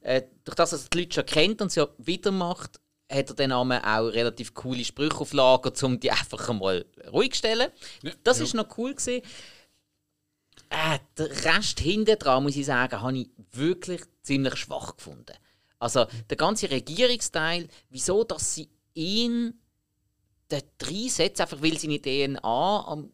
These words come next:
Speaker 1: kompatibelsten war
Speaker 2: Ja,
Speaker 1: mit
Speaker 2: ja,
Speaker 1: dem.
Speaker 2: sie, sie, ja, sie, sie, sie Hirn oder einfach, dass er noch übrig geblieben ist und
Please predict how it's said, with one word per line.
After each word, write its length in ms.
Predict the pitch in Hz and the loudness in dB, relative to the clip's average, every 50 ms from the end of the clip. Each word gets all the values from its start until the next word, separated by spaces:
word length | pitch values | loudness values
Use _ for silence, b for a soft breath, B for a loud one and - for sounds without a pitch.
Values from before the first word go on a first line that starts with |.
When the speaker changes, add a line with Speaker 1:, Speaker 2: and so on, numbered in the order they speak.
| _ | _
Speaker 1:
kompatibelsten 1040 | - - 156 156 151 - 123 - - - 151 185 220 226 - 233 220 - - - 208 | -4 -2 -2 -2 0 -4 -6 -6 -6 -6 -6 -4 -4 -4 -4 -6 -6 -6 -6 -6 -6
war 240 | - - - - 196 | -6 -6 -8 -6 -6
Speaker 2:
Ja, 400 | 202 208 - - 196 - - - | -6 -6 -8 -6 -4 -4 -4 -2
Speaker 1:
mit 80 | 196 190 | -2 0
Speaker 2:
ja, 300 | 117 131 143 - 135 151 | 0 2 2 2 2 0
Speaker 1:
dem. 60 | 170 | -2
Speaker 2:
sie, 120 | 165 107 _ _ _ _ | -4 -8 _ _ _ _
sie, 540 | _ - - - 107 104 104 104 104 101 95 _ _ _ _ _ | _ -14 -12 -12 -10 -12 -12 -12 -14 -14 -16 _ _ _ _ _
ja, 160 | 107 117 131 | -6 -6 -6
sie, 320 | 123 - - 110 107 107 110 | -6 -8 -10 -10 -10 -10 -10
sie, 220 | 107 110 110 101 _ _ _ _ _ | -12 -12 -16 -16 _ _ _ _ _
sie 160 | - - - | -18 -18 -18
Hirn 260 | - - 104 127 135 131 | -12 -8 -8 -8 -6 -8
oder 160 | 110 - - | -10 -10 -10
einfach, 140 | 104 - - | -10 -10 -12
dass 140 | 101 - - | -16 -14 -12
er 60 | 104 | -10
noch 80 | 101 | -10
übrig 200 | 110 - 135 123 | -10 -10 -12 -16
geblieben 360 | - - 120 123 123 120 120 120 | -12 -10 -10 -10 -10 -10 -12 -12
ist 240 | 120 123 - - | -14 -14 -16 -18
und 180 | - 113 113 - | -18 -18 -18 -18